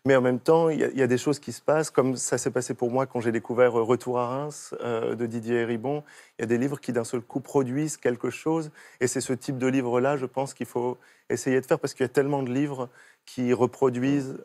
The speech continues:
euh, l'écart de classe. Il y a tellement de livres qui reproduisent l'écart entre ceux qui lisent et ceux qui ne lisent pas. Essayer de, de, de, de produire des livres inclusifs,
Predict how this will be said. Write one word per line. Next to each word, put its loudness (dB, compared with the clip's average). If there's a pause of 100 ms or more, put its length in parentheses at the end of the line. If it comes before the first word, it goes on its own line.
euh, 6
l'écart 2
de 2
classe. -2
Il -6
y -2
a -4
tellement 0
de 0
livres -6
qui -4
reproduisent 0
l'écart -2
entre -2
ceux -6
qui -6
lisent -6
et -4
ceux -12
qui -8
ne -2
lisent -6
pas. -6 (500)
Essayer -2
de, 2
de, -6
de, -6
de -6
produire -2
des 0
livres -2
inclusifs, -6